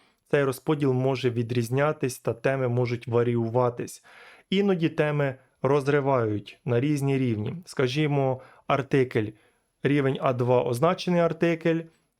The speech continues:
рівень Б один — неозначений артикль і вживання нульового артикля. Що я маю на увазі?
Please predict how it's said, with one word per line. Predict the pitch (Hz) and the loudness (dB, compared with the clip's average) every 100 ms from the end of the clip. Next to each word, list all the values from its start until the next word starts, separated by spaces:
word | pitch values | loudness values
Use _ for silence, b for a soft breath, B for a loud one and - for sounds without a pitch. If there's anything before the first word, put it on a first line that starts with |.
| _ | _
рівень | 143 151 147 131 | 0 2 2 2
Б | 131 | 2
один — | 127 131 131 | 4 2 2
неозначений | 127 120 123 123 - 123 | 2 2 2 0 0 0
артикль | 117 117 165 160 151 | 0 0 -2 0 -2
і | 151 127 | -2 -4
вживання | 117 120 127 127 | 0 2 2 2
нульового | 120 120 120 131 117 139 | 2 2 2 2 2 -2
артикля. | 127 - 104 - 107 b b b b b | -4 -4 -6 -8 -18 b b b b b
Що | - 190 | -4 0
я | 190 | 2
маю | 185 | 2
на | 180 175 | 2 4
увазі? | 170 135 120 | 4 2 -2